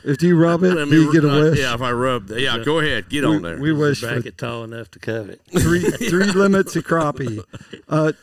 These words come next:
Speaker 1: Johnny is actually from, uh, Rose Metal Products. He's with Trophy Graph Systems.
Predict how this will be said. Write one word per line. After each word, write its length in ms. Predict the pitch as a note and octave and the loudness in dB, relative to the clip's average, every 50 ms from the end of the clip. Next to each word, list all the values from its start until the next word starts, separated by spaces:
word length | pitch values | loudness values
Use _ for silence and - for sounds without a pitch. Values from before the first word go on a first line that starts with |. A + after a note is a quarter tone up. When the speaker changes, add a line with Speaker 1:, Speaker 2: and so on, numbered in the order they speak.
| - - _ _ - | -20 -20 _ _ -2
Speaker 1:
Johnny 320 | D3 E3 E3+ F3 F3 E3 | 0 0 2 2 2 2
is 160 | D#3 D3 C3 | 0 0 0
actually 400 | D3+ C#3+ C#3 C3 - D3+ C#3 C3+ | 0 -2 -2 -2 -4 -4 -4 -4
from, 340 | B2+ - - D3 C#3 C3 C3+ | -6 -6 -6 -4 -2 -2 -2
uh, 140 | C#3 C3+ C3 | -2 -2 0
Rose 300 | C3 C#3+ D3 D3+ C3+ B2+ | 0 2 0 0 0 -2
Metal 260 | C3+ C3+ C#3+ C#3+ C3+ | -4 -4 -4 -6 -10
Products. 540 | B2 - - C#3 C3 C3 C3 C3 B2+ - - | -12 -10 -8 -6 -6 -6 -6 -8 -10 -10 -10
He's 240 | - C3 B2 - - | -10 -8 -8 -8 -10
with 220 | C3+ B2+ - _ | -10 -10 -10 _
Trophy 340 | - - C#3 C#3 - - C#3 | -8 -8 -8 -6 -6 -8 -10
Graph 400 | A2+ - B2+ C3+ C3 C3 C3 B2+ | -10 -10 -8 -6 -4 -4 -4 -6
Systems. 800 | - - - C#3+ D#3+ D#3+ - - F#3 E3+ C3+ A#2+ A2+ - - - | -8 -8 -4 -4 -4 -4 -4 -4 -6 -4 -6 -6 -10 -12 -18 -20